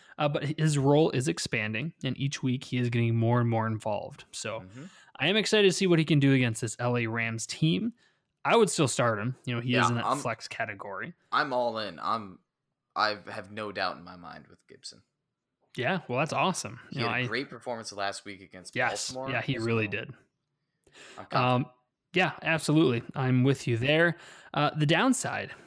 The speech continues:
Speaker 1: there was a quarterback change, and as much grief as I gave Dwayne Haskins,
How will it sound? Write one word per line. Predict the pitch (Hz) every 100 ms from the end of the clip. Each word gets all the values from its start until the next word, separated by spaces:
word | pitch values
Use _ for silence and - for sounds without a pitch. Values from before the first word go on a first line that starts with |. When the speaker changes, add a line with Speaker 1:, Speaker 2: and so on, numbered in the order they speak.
| -
Speaker 1:
there | 151 131 131
was | 127 139 151
a | 127 123
quarterback | - - 170 160 143 127 -
change, | - 175 165 190 233 - - _ _ _ _ -
and | 147 147 139
as | 131 135 127
much | 135 175 202 - -
grief | 147 143 170 196 - 135
as | 131
I | 131
gave | 135 135 139
Dwayne | 123 131 123
Haskins, | 120 117 - 165 190 -